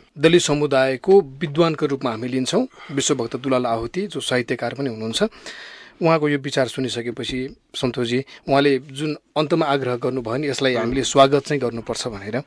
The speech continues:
Speaker 1: के भन्नुहुन्छ तपाईँ?
Speaker 2: होइन, उहाँको कुरालाई, उहाँले गरेको विश्लेषणलाई हामीले काट्ने कुरा आउँदैन। तपाईँ हामीले मानेको कुरालाई चाहिँ, के अरे, उहाँ विद्वत व्यक्ति हो,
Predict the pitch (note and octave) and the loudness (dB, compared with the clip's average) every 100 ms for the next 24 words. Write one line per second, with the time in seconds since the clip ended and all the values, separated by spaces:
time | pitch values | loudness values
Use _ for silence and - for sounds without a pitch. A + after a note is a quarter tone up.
0 | - - - - - A3 B2+ G#2 G2+ A2 | -12 -20 -20 -18 2 4 4 -2 -8 -10
1 | G#2+ G#2+ - _ _ _ A2+ B2 A#2 G#2 | -12 -14 -20 _ _ _ -4 -2 -4 -6
2 | - G#2 B2 D3+ C#3+ C3 C3 B2+ B2+ B2+ | -8 -4 -2 0 -2 -2 -4 -2 -4 -4
3 | C3 B2 A#2+ A2 A#2 B2+ A#2 A2 A#2+ G#2 | -6 -6 -8 -6 -4 -4 -6 -8 -12 -10
4 | - A#2 - A2 G#2 A2+ G2 G#2 A2 G#2 | -10 -8 -10 -8 -8 -8 -10 -8 -8 -10
5 | _ - - A2 G#2 G#2 G#2+ G#2+ F#2 F2 | _ -16 -10 -8 -8 -8 -8 -8 -10 -12
6 | E2+ E2+ A2+ A2+ G#2 F#2 G2 A2+ A2 G#2+ | -14 -12 -8 -8 -8 -10 -10 -4 -2 -2
7 | G#2+ G#2+ G2+ F#2+ F#2 A2 A#2+ A#2+ A#2 A2+ | -4 -6 -6 -6 -6 -4 -2 -2 -2 -4
8 | G#2+ G#2+ - A2 A2 - G#2+ G2+ G2+ F2+ | -6 -10 -16 -14 -12 -10 -12 -10 -10 -10